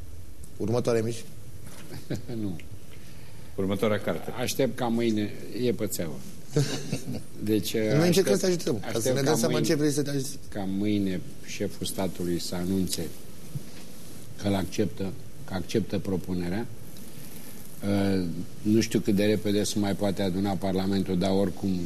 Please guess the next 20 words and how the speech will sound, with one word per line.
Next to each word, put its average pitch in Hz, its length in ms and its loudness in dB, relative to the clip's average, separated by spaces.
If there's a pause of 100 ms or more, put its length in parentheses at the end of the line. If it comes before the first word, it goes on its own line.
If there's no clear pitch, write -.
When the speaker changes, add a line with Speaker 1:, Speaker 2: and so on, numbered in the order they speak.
(140)
Speaker 1:
Pe 156 60 4
Speaker 2:
poi, 117 140 4
Speaker 1:
trei. 117 140 6
Speaker 2:
poi 117 300 2
mâine 113 280 4
e 110 40 0
Revelionul, 107 640 2 (220)
Speaker 3:
E 240 40 2
Speaker 2:
da? 220 120 6
Speaker 3:
timp 165 220 4
și 123 100 0
după 120 220 6
Revelionul. 101 480 2 (280)
Speaker 1:
Da, - 80 -2
Speaker 2:
Poi 117 180 4
Speaker 1:
pe 120 40 6
Speaker 2:
mâine 123 120 6
Speaker 1:
trei. 175 120 6
Speaker 3:
Oricum, 135 460 4
lucrurile, 117 380 2